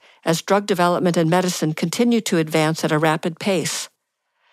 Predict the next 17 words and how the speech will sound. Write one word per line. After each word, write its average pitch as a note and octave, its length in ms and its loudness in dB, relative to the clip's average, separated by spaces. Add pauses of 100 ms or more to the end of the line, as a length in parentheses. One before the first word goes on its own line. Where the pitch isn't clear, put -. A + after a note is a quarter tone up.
(480)
Our G#3 100 2
third C#4+ 340 0
guest D#3+ 360 0
is F3 100 -2
from F3+ 160 0
a E3+ 60 2
large F#3 420 2
biotech F3 480 0
company D3+ 480 -2 (300)
that G3 120 -2
is G3 120 0
transitioning G3+ 760 0
to F3+ 160 2
a F3+ 60 2
synthetic G3 640 0
endotoxin E3 800 -2
test. - 440 -6